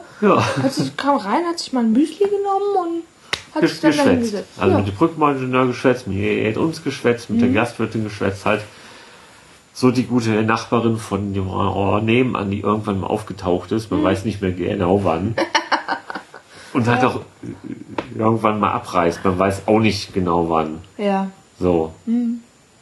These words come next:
Speaker 1: Also, hatte schon einen gewissen Style, das Ganze. Und ich war
Speaker 2: Definitiv.
Speaker 1: etwas überwältigt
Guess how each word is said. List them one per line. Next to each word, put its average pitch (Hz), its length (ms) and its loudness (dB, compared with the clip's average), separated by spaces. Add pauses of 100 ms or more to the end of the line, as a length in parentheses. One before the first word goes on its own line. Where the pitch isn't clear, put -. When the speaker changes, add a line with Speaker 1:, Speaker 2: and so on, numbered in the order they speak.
(480)
Speaker 1:
Also, 107 300 2 (920)
hatte 117 360 0
schon 120 240 4
einen 110 200 2
gewissen 95 440 0
Style, 87 400 0
das 87 180 0
Ganze. 87 440 -4 (680)
Und 92 220 0
ich 220 120 -2
war 107 100 4
Speaker 2:
Definitiv. - 220 0
Speaker 1:
etwas 127 220 0
überwältigt 98 1040 0